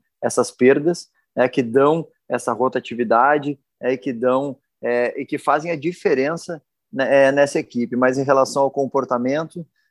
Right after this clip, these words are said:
é, eu acho que foi um jogo, ah,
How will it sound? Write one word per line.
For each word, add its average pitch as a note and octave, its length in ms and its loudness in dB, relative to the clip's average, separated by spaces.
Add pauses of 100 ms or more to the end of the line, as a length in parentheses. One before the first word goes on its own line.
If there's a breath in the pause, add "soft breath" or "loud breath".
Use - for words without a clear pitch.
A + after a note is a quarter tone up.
(140)
é, B2 80 2
eu B2+ 140 6
acho B2+ 320 0
que C3 120 -10
foi C3 200 -4
um C3 180 -2
jogo, B2 540 4 (320)
ah, A#2+ 200 6